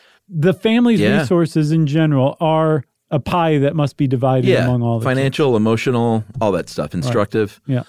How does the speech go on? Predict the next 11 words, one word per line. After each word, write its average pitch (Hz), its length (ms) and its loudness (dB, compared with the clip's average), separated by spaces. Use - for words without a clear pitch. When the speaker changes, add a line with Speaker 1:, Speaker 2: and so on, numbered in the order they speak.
Speaker 2:
Uh, 120 400 0
so 143 140 -4
generally 151 480 0
speaking, 104 640 -2
uh, 98 260 0
firstborns, 104 720 -2
people 113 260 -4
say, 92 300 -2
tend 110 280 -2
to 98 60 0
be, 82 280 -4